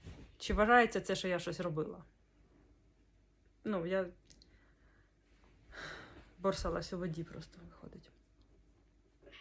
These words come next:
З хорошого моя англійська покращується, я вже читаю англійською. Я маю на увазі, не просто я бачу слова, а я вже можу розуміти текст. Це була моя дуже велика проблема, тому що, якби,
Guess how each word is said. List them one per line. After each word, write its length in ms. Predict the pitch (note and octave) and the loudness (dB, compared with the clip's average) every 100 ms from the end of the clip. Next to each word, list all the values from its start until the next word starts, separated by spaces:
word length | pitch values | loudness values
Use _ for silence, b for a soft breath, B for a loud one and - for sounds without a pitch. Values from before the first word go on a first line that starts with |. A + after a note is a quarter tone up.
| B B B B B - | B B B B B -12
З 80 | |
хорошого 460 | - C4 F4+ E4+ D4 | 2 6 6 8 8
моя 240 | B3 B3+ | 8 8
англійська 420 | A#3+ A3 B3 - F#3 | 6 6 2 2 -2
покращується, 720 | - A3+ D4+ - C#4 B3 F#3+ | 2 6 6 4 -2 -4 -2
я 120 | G3+ | -2
вже 480 | A3+ G#3 G#3+ G#3+ G3+ - | -2 0 0 2 0 -4
читаю 440 | - - F#3+ F#3+ | -10 -4 -2 -2
англійською. 640 | F3 F3+ E3 - - - G3 - _ G3+ | -4 -4 -6 -8 -14 -16 -18 -20 _ -4
Я 100 | G3+ | -2
маю 180 | G3+ | 0
на 80 | G3+ | 0
увазі, 260 | G3 G3 G3 | 2 2 2
не 100 | G3 | 0
просто 400 | A#3+ E4 - B3+ | 4 4 4 0
я 80 | A#3 | 2
бачу 300 | A3 A3 G#3 | 2 0 -2
слова, 380 | G#3 F#3+ G3 - | -2 2 2 2
а 40 | |
я 140 | G3 A3+ | 0 -2
вже 140 | G3 | -2
можу 360 | F3 G3+ G3 F#3 B B B | -2 -2 -4 -6 B B B
розуміти 500 | G3+ F#3+ G3 G#3 F#3+ | 0 2 0 0 -2
текст. 360 | F3 - - - - - - | -4 -8 -12 -20 -20 -20 -8
Це 220 | - A3 | 2 4
була 260 | G#3 G#3+ G#3+ | 6 6 4
моя 200 | G3+ G3 | 6 2
дуже 220 | F#3+ F#3+ | 2 0
велика 320 | F#3 F#3 F#3 | -2 -2 -2
проблема, 480 | F#3 F#3+ G3 D4+ B3 | 0 0 4 6 6
тому 260 | F#3+ F3 F3 | 2 0 -2
що, 300 | - F3 E3+ | -2 -2 -2
якби, 380 | E3+ E3+ - | -4 -6 -8